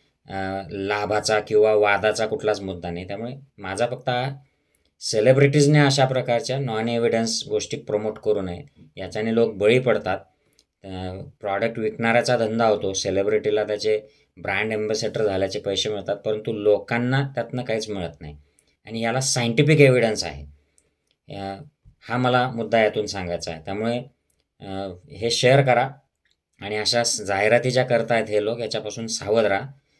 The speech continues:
जाहिराती अनेक आहेत या अशा आणि कोणाचे केस वाढवायच्या जाहिराती आहेत, तर कोणाचं काय जाहिराती आहेत, तर ह्या सगळ्या, सगळ्या नाहीत, पण यातल्या बऱ्याचशा जाहिराती ह्या एव्हिडन्स नसलेल्या आहेत. त्यांनी कुठलंही सायंटिफिक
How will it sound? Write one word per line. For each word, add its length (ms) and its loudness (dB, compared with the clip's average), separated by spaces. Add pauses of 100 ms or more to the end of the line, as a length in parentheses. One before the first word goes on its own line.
(220)
जाहिराती 760 -2
अनेक 400 4
आहेत 320 -4
या 140 -4
अशा 220 -10 (580)
आणि 280 -10
कोणाचे 400 -4
केस 260 2
वाढवायच्या 480 4
जाहिराती 600 0
आहेत, 140 -6
तर 100 -4
कोणाचं 320 -6
काय 300 -4
जाहिराती 480 -4
आहेत, 200 -6
तर 60 2
ह्या 240 2
सगळ्या, 360 0 (760)
सगळ्या 360 4
नाहीत, 200 6
पण 140 6
यातल्या 260 4
बऱ्याचशा 460 6
जाहिराती 440 4
ह्या 100 -2 (140)
एव्हिडन्स 520 6
नसलेल्या 500 -4
आहेत. 160 -12 (440)
त्यांनी 200 -2
कुठलंही 640 8
सायंटिफिक 580 0